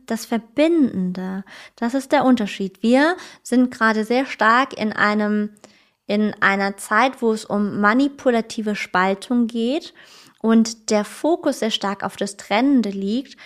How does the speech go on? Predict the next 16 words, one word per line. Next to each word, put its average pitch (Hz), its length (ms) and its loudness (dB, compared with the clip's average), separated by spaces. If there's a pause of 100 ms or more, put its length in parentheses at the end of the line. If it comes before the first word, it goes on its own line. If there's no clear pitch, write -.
(960)
Der 196 360 0
Fokus 302 1120 0 (100)
wäre 202 340 -2
aber 202 160 -4
viel 254 220 -2
schlauer 254 540 2
gesetzt, 208 640 -4
wenn 220 360 0
er 240 260 -6
auf 214 180 -6
dem 226 160 -2
Verbindenden 226 760 -2
liegt. 190 360 -10
Denn 226 300 0 (420)
wenn 262 400 4
wir, 233 440 4